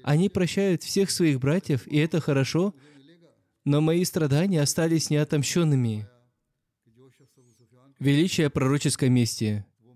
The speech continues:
Посланник Аллаха, мир ему и благословение Аллаха, увидел, что сегодня есть только один человек, которому может быть причинена боль от его прощения, и это Билял.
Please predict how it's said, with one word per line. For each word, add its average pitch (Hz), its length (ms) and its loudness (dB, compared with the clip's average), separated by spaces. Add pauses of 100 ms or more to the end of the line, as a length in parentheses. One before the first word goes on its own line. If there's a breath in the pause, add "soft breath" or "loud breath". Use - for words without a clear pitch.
(560 soft breath)
Посланник 147 460 0
Аллаха, 151 280 0
мир 131 180 2
ему 127 120 4
и - 20 4
благословение 120 460 0
Аллаха, 139 260 0
увидел, 127 400 2
что - 180 -2
сегодня 139 460 -2
есть 139 180 0
только 165 240 -2
один 147 220 -2
человек, 139 400 0
которому 135 340 0
может 131 320 0
быть 127 200 -2
причинена 131 520 0
боль 127 280 -2
от 131 240 -6
его 135 160 0
прощения, 131 680 -2 (380 soft breath)
и 151 120 2
это 151 220 0
Билял. 117 480 0